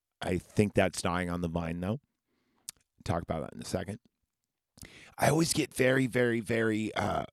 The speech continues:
uh, competitive and fear of missing out and just gotta do it and gotta beat people. And that's the thing. Like, when I was in a band, like, that's what I wanna do. I wanna be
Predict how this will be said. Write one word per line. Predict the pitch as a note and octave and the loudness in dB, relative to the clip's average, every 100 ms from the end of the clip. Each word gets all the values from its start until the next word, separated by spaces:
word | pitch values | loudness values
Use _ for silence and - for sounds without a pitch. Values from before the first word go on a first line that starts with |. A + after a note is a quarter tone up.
| - | -10
uh, | - - - | -8 -8 -8
competitive | G2 F2+ B2+ A#2+ G2 F2+ D#2 | -6 0 2 2 0 -2 -4
and | D#2 - _ - | -10 -12 _ 0
fear | D#3 D3 | 4 4
of | B2 | 4
missing | B2 B2 A#2 | 0 0 0
out | A2 G#2+ G2 - | 0 0 0 -2
and | D#2 D2+ - _ _ _ - | -10 -12 -20 _ _ _ -12
just | - - - _ A2+ | -10 -10 -14 _ 0
gotta | D3 C#3 B2+ | 4 4 2
do | - F3 F3 | 10 12 12
it | C3 | 10
and | A#2 | 0
gotta | - - - - | -2 -2 -4 -2
beat | F3+ E3+ | -2 2
people. | C#3+ C3 C3 A#2+ | 0 2 4 4
And | A2+ | 4
that's | A#2+ - | 2 2
the | G#2+ | 2
thing. | E3 D#3 B2 | 6 8 6
Like, | G#2 F#2+ A2+ | 0 -4 0
when | A#2+ | 2
I | |
was | A2+ | 2
in | G#2+ | 0
a | F2+ - | -2 2
band, | C#3 C3 A#2 | 4 4 2
like, | G2+ F#2 A2 | -2 -2 2
that's | B2+ - | 0 2
what | C3+ | 0
I | A#2+ | 2
wanna | B2 A#2+ A2+ | 2 0 2
do. | C3 A#2+ | 6 6
I | G#2 | 6
wanna | A2+ A#2+ | 2 -2
be | G#2+ | -4